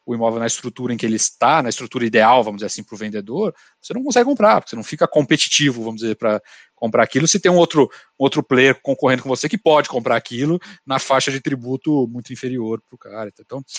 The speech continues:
essa, e esse, isso é um pouco o que você falou, de ser um organismo vivo, né? Isso, porra, vários anos atrás, tinha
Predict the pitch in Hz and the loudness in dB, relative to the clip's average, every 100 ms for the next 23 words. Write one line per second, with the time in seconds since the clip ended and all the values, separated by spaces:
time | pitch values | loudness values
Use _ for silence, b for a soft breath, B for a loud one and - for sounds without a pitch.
0 | B B B - 127 123 107 B B - | B B B 0 4 6 4 B B -2
1 | 156 - 143 151 - 208 175 - - 180 | 0 0 -6 -6 2 4 4 2 0 -2
2 | 196 202 208 147 110 - 113 117 127 127 | -2 2 4 4 2 -2 -6 -4 -4 -6
3 | 147 139 151 101 98 b b b 131 - | -10 -8 -8 -8 -14 b b b -6 0
4 | 165 120 - _ _ _ _ - 123 101 | 2 2 0 _ _ _ _ -2 0 4
5 | 117 131 127 123 110 139 180 165 - | 4 4 2 2 2 4 4 4 0